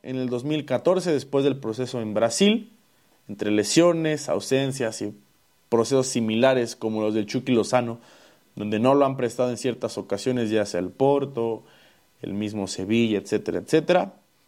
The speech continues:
Son setenta y un partidos, tres más que Irving Lozano, los que ha disputado el Tecatito Corona. En setenta y un partidos involucrando torneos amistosos, clasificatorios al Mundial, Copa Oro del dos mil quince,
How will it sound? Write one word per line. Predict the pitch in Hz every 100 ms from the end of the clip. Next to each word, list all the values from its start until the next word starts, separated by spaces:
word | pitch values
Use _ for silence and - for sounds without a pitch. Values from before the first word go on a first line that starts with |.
| _
Son | - 202 214
setenta | 220 202 175 165
y | 165
un | 214 214
partidos, | 208 160 165 185 226 339 - _ _ _
tres | 143 143
más | 139 139 139 - _ _ _ _ _ _ _ _ _
que | 123
Irving | 131 135
Lozano, | 120 113 - 160 175 208 208
los | 113
que | -
ha | 143
disputado | - - 107 135
el | 139 135
Tecatito | 113 110 - 113 113 101
Corona. | 90 - - _ _ _ _ _ _ _
En | 143
setenta | 151 175 175 170 180
y | 214
un | 214
partidos | 202 165 180 180 170
involucrando | 147 135 127 123 147 147 131 110 - _ _ _ _ _ _ _ _
torneos | 165 202 220
amistosos, | 220 180 - 156 143 101 - - _ _ _
clasificatorios | 147 147 143 147 156 165 196 185
al | 147
Mundial, | 131 117 131 123 113 _ _ _
Copa | - 190 190
Oro | 185
del | 180 135
dos | 123
mil | 139 135
quince, | 135 135 120 -